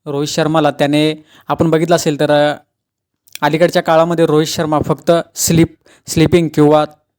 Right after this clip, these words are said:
तीस यार्डच्या आतमध्येच तो फील्डिंग करताना आपल्याला पाहायला मिळाला. पण ह्या मॅचमध्ये हार्दिक पांड्याने त्याची जी कॅप्टन्सी किंवा त्याला उगाच छपरी म्हणत नाहीत, त्याने जो छपरी आहे तो त्याने पूर्णपणे त्याचं सिद्ध करून दाखवलं.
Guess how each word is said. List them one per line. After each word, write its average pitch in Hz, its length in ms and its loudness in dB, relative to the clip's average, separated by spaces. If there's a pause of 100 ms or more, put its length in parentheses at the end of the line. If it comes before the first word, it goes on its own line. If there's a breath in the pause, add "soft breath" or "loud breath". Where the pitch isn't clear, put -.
(160)
तीस 160 200 -6
यार्डच्या 151 320 -2
आतमध्येच 151 460 -2
तो 147 360 0 (440 soft breath)
फील्डिंग 151 300 -2
करताना 147 260 0
आपल्याला 147 220 -2
पाहायला 139 340 -2
मिळाला. 135 260 -4
पण 160 240 -2 (1000)
ह्या 160 180 -2
मॅचमध्ये 156 540 -2
हार्दिक 147 500 -4
पांड्याने 147 360 -2
त्याची 139 460 -12
जी 151 100 -4
कॅप्टन्सी 156 600 -2
किंवा 147 240 2
त्याला 151 200 0
उगाच 156 320 0
छपरी 165 260 2
म्हणत 165 240 0
नाहीत, 143 180 -4
त्याने 151 180 0
जो 160 240 -2 (160)
छपरी 170 260 2
आहे 156 200 0 (320 loud breath)
तो 147 80 -2
त्याने 151 240 0
पूर्णपणे 185 560 2
त्याचं 170 220 -4
सिद्ध 175 300 0
करून 170 240 0
दाखवलं. 147 300 0